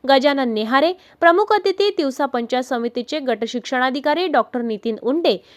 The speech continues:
शिक्षण समितीचे जिल्हाध्यक्ष अजयानंद पवार, शिक्षक बँकेच्या संचालिका सौ सरिता काठोडे या होत्या. यावेळी डॉक्टर श्री नितीन उंडे यांच्या हस्ते राष्ट्रसंत कॉलनीतर्फे शाल, श्रीफळ, मानपत्र आणि सपत्नीक आणि परिवारासमवेत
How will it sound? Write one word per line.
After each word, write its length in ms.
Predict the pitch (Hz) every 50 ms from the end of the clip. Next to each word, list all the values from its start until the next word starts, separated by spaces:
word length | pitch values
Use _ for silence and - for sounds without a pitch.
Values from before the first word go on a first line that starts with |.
| _ _
शिक्षण 380 | - 349 339 - - 427 440
समितीचे 500 | 415 440 415 381 381 370 370 359 - 370
जिल्हाध्यक्ष 640 | 349 285 285 247 240 240 233 214 226 226 - - - 285
अजयानंद 720 | 311 302 269 233 214 233 226 226 220 220 220 220 220 220
पवार, 400 | 214 - 214 202 202 226 285 - - _ _ _ _ _
शिक्षक 380 | - - 349 330 - - 392 359 302
बँकेच्या 460 | 320 285 247 247 240 277 247 269 254
संचालिका 640 | 247 - 233 220 220 - 330 302 320 247 - 185 185 208
सौ 240 | - - 302 285
सरिता 460 | 285 285 - 294 262 294 294 - 294 277
काठोडे 500 | 285 - 214 208 - - 339 359 415 415
या 120 | 381 269
होत्या. 320 | 202 185 185 - 247 220 - - _ _ _ _ _ -
यावेळी 280 | 254 254 262 277 285
डॉक्टर 340 | 262 233 233 226 - 285 302 311
श्री 160 | - - 277
नितीन 300 | 254 240 214 262 247 226
उंडे 360 | - 269 359 359 302 214 185 180 - - _ _
यांच्या 340 | 302 294 302 302 302 403 392
हस्ते 280 | 381 - - - 403
राष्ट्रसंत 580 | 381 339 262 247 - - 339 320 370 370 359 403 403 -
कॉलनीतर्फे 680 | 302 254 254 254 262 254 262 247 240 240 - 277 320 311
शाल, 400 | - - - 262 285 233 190 185
श्रीफळ, 460 | 190 - - 240 254 - 349 294 202 185 - - - - -
मानपत्र 520 | 247 269 285 320 359 370 381 403 - 403 440
आणि 300 | 427 392 330 294 294 302
सपत्नीक 680 | - - 294 294 285 - 339 330 339 - 370 392 370 302
आणि 140 | 254 247
परिवारासमवेत 880 | 254 247 240 220 226 220 233 226 226 226 226 - 277 302 320 254 202 196